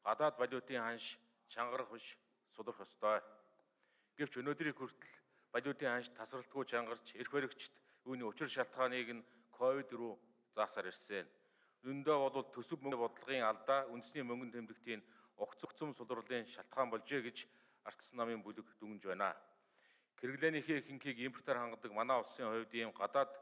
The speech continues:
гадаад валютын анш чангарч байгаагаас өргөн киргилээний, бараа өвчтгөөний үн өдөр өрх тусам өсөөр байна. Цар тахал эхлэхэд хорийн их найд байсан мөнгөний нийлүүлэлт өнөөдөр тридцать две дэх шестнадцать их найд төрөх төрч нэмэгджээ. Гэтэл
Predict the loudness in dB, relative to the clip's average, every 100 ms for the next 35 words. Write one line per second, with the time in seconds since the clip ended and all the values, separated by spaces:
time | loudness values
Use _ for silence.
0 | -18 -20 -20 -20 _ _ _ 2 4 2
1 | 0 -2 -4 -4 -4 -6 -6 -4 -4 0
2 | 2 2 -2 -8 -6 -6 -6 -4 -4 -2
3 | -2 -2 0 4 4 2 -2 -8 -6 -4
4 | -4 -4 -6 -12 -10 -8 -8 -10 -20 -16
5 | -16 -16 -18 _ -20 -10 -6 -4 -4 -6
6 | -8 -12 _ _ _ _ _ _ -20 _
7 | _ _ -2 -2 4 2 4 -2 -4 -8
8 | -4 0 0 0 0 0 2 0 0 -4
9 | -6 -6 -4 -4 -4 -6 -10 -12 -6 -4
10 | -4 -10 -16 -12 -12 -8 -4 2 2 2
11 | -2 -6 -6 -2 2 0 -2 -14 -20 -18
12 | -12 -4 -4 -6 -12 -12 -16 -20 -14 -16
13 | -16 _ -12 -12 -12 -14 -10 -10 -12 _
14 | _ _ -14 -12